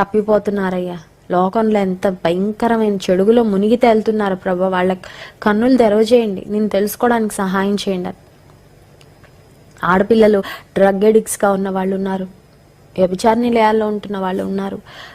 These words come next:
భయంకరమైన అక్రమ జీవితాన్ని జీవిస్తున్న వారు, తాగుబోతులుగా ఉన్నవారు ఉన్నారు. కానీ ఫిలిప్పు కుమార్తెలు మాత్రం బంగారం లాంటి అమూల్యమైన అమ్మాయిలండి.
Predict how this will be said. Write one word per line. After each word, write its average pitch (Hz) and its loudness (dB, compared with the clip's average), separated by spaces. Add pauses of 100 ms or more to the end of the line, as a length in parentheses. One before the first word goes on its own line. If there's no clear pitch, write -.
(160)
భయంకరమైన 220 2
అక్రమ 226 0
జీవితాన్ని 214 0
జీవిస్తున్న 202 -4
వారు, 185 -6
తాగుబోతులుగా 220 2
ఉన్నవారు 196 -2
ఉన్నారు. 190 -6 (320)
కానీ 208 4
ఫిలిప్పు 208 4
కుమార్తెలు 196 0
మాత్రం 185 -2
బంగారం 202 0
లాంటి 185 -6 (280)
అమూల్యమైన 220 2 (1120)
అమ్మాయిలండి. 185 -6